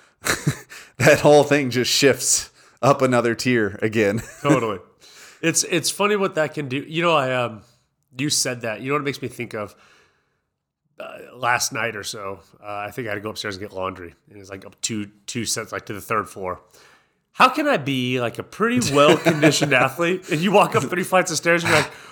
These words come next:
Speaker 2: "Oh, my legs are on fire." I'm like, "I could go grab that single speed right now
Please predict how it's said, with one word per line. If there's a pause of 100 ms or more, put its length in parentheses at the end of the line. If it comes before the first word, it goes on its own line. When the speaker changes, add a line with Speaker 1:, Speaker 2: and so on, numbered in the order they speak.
(440)
Speaker 2:
"Oh,
my
legs
are
on
fire."
I'm
like, (300)
"I
could
go
grab
that
single
speed
right
now